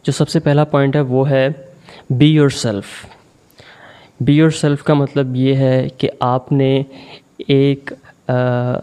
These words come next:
اپنا جو ایک اسٹائل یا اپنا ایک، اپنی اسٹریٹجی جو اڈاپٹ کرنی ہے ولاگنگ کے اندر، وہ بہت ہی نیچرل ہو، بہت ہی وہ سمپل ہو، آپ میں، آپ اس میں کوئی بناوٹ نہ ہو، اس میں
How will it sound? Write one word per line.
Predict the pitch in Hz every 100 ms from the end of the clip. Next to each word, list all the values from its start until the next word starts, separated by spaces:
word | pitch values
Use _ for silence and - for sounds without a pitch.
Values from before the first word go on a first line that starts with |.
| - - 50 - -
اپنا | 139 143 135 131
جو | 139 135
ایک | 135 -
اسٹائل | - 143 127 131
یا | 135 135
اپنا | - 131 131
ایک، | 131 131
اپنی | 147 -
اسٹریٹجی | 139 - 123 123 147 139
جو | 139
اڈاپٹ | 135 127 120
کرنی | - 127 127
ہے | 131
ولاگنگ | 120 120 113 131
کے | 127 123
اندر، | 120 123
وہ | 127 143 143 - -
بہت | 143 165 160 -
ہی | 151 156 - - - - - -
نیچرل | 131 127 - 151 147
ہو، | 127 120 120
بہت | 123 143 143 151
ہی | 147
وہ | 139 143 143 139 - - - - -
سمپل | - - 135 143 156
ہو، | 143 131 131 131 - - -
آپ | 123 127 123 143
میں، | 139 -
آپ | - 127 131 - -
اس | - -
میں | 147 - -
کوئی | 143 135
بناوٹ | 131 117 120 135 143
نہ | 135
ہو، | 120 135 127 120 -
اس | -
میں | 139 135